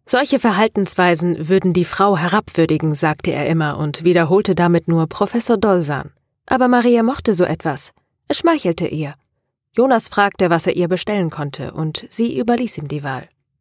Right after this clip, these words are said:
Die Bedienung warf einige missbilligende Blicke auf ihre mitgebrachten Mokka-Becher. Jonas ließ sich jedoch höflich von ihr über die Spezialitäten des Hauses beraten und bestellte türkischen Tee, gemischte Vorspeisen mit Fladenbrot und Künefe.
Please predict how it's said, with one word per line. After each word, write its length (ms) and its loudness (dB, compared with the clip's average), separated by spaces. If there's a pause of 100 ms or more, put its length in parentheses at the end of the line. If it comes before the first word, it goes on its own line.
(260)
Die 100 4
Bedienung 480 2
warf 220 2
einige 480 2
missbilligende 800 0
Blicke 380 0
auf 100 -4
ihre 200 4
mitgebrachten 720 0
Mokka-Becher. 720 0 (680)
Jonas 460 2
ließ 160 2
sich 160 0
jedoch 300 -2
höflich 400 0
von 140 -2
ihr 180 2
über 160 -2
die 120 -4
Spezialitäten 840 -2
des 200 -2
Hauses 360 2
beraten 480 0
und 260 -2
bestellte 460 0
türkischen 500 0
Tee, 380 -2
gemischte 400 -4
Vorspeisen 560 0
mit 120 -6
Fladenbrot 640 2
und 280 -6
Künefe. 440 -2